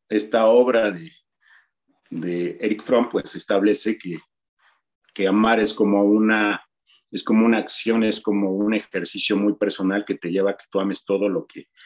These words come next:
lo que te rodea, incluyéndote a ti mismo. Entonces, digámoslo así,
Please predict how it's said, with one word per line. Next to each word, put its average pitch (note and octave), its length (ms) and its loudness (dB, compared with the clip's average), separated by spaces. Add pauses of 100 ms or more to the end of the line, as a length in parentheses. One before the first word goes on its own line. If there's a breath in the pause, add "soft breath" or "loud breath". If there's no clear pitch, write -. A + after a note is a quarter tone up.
(280 loud breath)
lo F#2 160 0
que G2 100 -4
te F#2+ 140 0
rodea, G2 220 6
incluyéndote G2 600 0
a D#2+ 60 -10
ti F#2+ 140 -6
mismo. A#2+ 440 -2 (1040 loud breath)
Entonces, D#3 640 2 (880 loud breath)
digámoslo C#3+ 440 4
así, G#2 400 -4